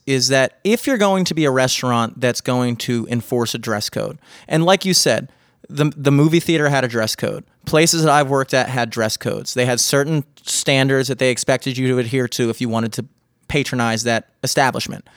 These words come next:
But then again, there's all, but then you also have people like you and me who use our own discretion.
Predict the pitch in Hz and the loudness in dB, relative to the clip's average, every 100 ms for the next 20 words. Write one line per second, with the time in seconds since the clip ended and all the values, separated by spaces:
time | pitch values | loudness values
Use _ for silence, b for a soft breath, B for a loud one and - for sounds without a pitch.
0 | b b b b b b _ - - - | b b b b b b _ -20 -12 0
1 | 208 170 196 185 151 185 170 151 - 147 | 2 4 4 4 4 2 4 2 2 2
2 | 143 143 151 143 170 175 165 160 151 139 | 2 2 0 2 4 4 2 2 4 4
3 | 151 - 147 139 - 156 147 139 127 135 | 4 4 4 2 2 0 2 2 2 2
4 | 123 139 160 143 147 139 147 147 147 - | 2 2 2 2 2 2 2 0 0 0
5 | 170 147 - 147 | 2 0 -2 -14